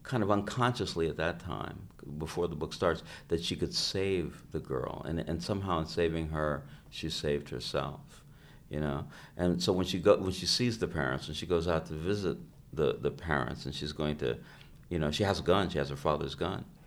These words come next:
you know, and we already know that, you know, she's at a place where she's a little crazy, she wouldn't mind killing somebody, you know, but, but she realizes once she sees these parents who's destroyed this, this girl's life, she, they, she goes,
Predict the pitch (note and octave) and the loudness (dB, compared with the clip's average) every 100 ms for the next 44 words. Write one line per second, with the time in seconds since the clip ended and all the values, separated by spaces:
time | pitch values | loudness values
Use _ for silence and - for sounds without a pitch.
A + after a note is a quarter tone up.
0 | - - - - D#2+ D#2 - F#2 F2+ F#2+ | -20 -20 -20 -6 0 0 2 4 6 6
1 | F#2 E2 F2 D#2 C2 - - - D#2 D2 | 6 6 6 4 2 -2 -6 -6 0 0
2 | D#2+ E2 D#2+ B1+ - D2 - C#2 C#2 D2+ | 0 4 4 4 4 4 4 0 0 -4
3 | - - E2 C#2 - D#2+ E2 A#1+ - D#2+ | -6 0 2 2 6 6 6 0 -2 -2
4 | D2+ D2+ C#2 C#2 - - F#2+ C2+ G#1 - | 0 0 0 -2 -6 0 2 2 0 -2
5 | A#1+ - - - - - - - - - | -2 -2 -2 -4 -10 -14 -20 -18 -18 -10
6 | - F2 F2 E2+ - G2 - F#2+ G2 G#2 | -2 0 2 0 0 -2 0 2 4 4
7 | E2 D#2+ E2 D#2+ - F2+ F2 F2 E2+ - | 4 0 -2 -6 -4 2 2 2 -6 -4
8 | F2+ F2 - D#2 - E2 D2+ - D#2 - | -4 -2 -4 -6 -2 0 0 -2 -6 -6
9 | D2 - D#2 D#2 C#2+ C#2 - D2+ C#2+ D#2+ | -6 2 2 4 0 -4 -10 -12 -6 -2
10 | D#2 C#2+ D#2+ F2+ F2+ - D2 - - D#2+ | -2 0 0 0 -2 -10 -12 -8 -6 -6
11 | - - D#2+ E2 D2+ - | -6 -10 -2 0 0 -2